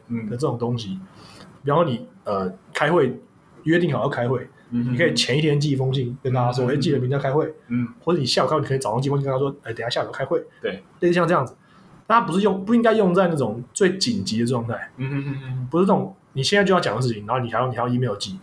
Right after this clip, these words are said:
Speaker 1: 对。
Speaker 2: 没错。
Speaker 1: 然后之前公司有个状况很，可能很讨厌是，他们，他们就是会寄信，
Speaker 2: 嗯，嗯，嗯，嗯。
Speaker 1: 然后再打，再打，打电话过来。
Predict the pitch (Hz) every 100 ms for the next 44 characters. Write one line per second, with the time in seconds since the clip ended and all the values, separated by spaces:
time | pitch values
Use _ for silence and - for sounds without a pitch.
0 | - - - - - - - - - 95
1 | 95 - 151 214 214 214 190 190 175 147
2 | 160 151 135 131 139 147 143 117 131 135
3 | 131 - _ - - 190 180 - 196 190
4 | 170 175 190 - 214 170 190 143 - _
5 | _ _ - - - - - _ - 131
6 | 135 - 127 123 - - - 165 - 165
7 | 127 - - 139 147 139 113